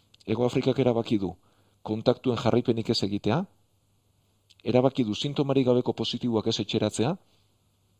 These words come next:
eta sintomak dituzten pertsonei testak egitea,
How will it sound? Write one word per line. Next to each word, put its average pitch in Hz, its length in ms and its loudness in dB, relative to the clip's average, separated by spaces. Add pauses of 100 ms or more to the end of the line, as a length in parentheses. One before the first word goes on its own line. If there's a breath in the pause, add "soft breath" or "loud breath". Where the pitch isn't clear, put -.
(240)
eta 98 300 2 (500)
sintomak 120 420 0
dituzten 117 380 -2
pertsonei 110 400 0
testak - 320 -2
egitea, 135 380 0